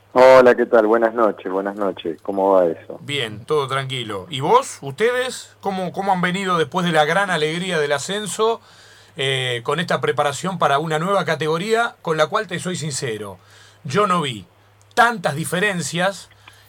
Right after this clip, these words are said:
Speaker 2: entre un equipo como el de ustedes, Rafaela, Quilmes, algunos de los que llegaron a la última instancia para ascender, algunos lo consiguieron, otros no,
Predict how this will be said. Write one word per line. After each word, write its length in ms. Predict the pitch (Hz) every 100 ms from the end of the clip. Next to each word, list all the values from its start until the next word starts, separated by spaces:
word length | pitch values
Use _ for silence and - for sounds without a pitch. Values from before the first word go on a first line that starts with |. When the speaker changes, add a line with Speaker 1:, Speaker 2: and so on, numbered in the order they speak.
| -
Speaker 2:
entre 400 | 135 139 147 151
un 100 | 180
equipo 340 | 160 175 147
como 220 | 135 123
el 60 | 123
de 60 | 127
ustedes, 640 | 160 214 202 170 156 135
Rafaela, 880 | 117 - 120 202 202 180 147 139 139
Quilmes, 680 | 156 202 196 165 147 143 135
algunos 260 | 123 151 151
de 60 |
los 80 | 127
que 100 | 127
llegaron 340 | 113 139 147 135
a 60 |
la 100 | 123
última 260 | 147 147 143
instancia 380 | 131 170 131 120
para 140 | 123
ascender, 560 | 123 170 220 226 247 254 _ - -
algunos 280 | 117 120 131
lo 120 | 123
consiguieron, 480 | 123 123 143 151 143
otros 260 | 143 160 190
no, 320 | 220 254 254